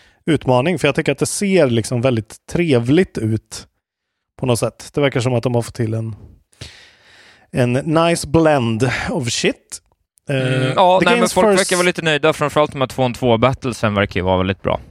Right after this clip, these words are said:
Speaker 1: Ja. Ja, jag har liksom bara sett hur det ser ut, men, eh, tio miljoner, eh, concurrent, eh, om det nu är concurrent, men aktiva, det är ju inte något att så nysa åt i alla fall.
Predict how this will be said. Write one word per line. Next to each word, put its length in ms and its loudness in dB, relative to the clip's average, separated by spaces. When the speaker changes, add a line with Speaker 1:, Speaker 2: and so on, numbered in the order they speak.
Speaker 1:
Ja. 200 2
Ja, 60 2
jag 120 6
har 80 6
liksom 220 0
bara 180 2
sett 340 -4
hur 60 6
det 100 4
ser 300 2
ut, 340 -4
men, 220 2
eh, 220 0
tio 260 4
miljoner, 840 4
eh, 60 -2
concurrent, 920 0
eh, 100 0
om 120 0
det 100 4
nu 140 4
är 80 2
concurrent, 540 -4
men 180 -6
aktiva, 520 2
det 100 6
är 60 6
ju 80 6
inte 260 2
något 300 0
att 60 4
så 100 0
nysa 420 2
åt 160 2
i 40 2
alla 80 0
fall. 240 -4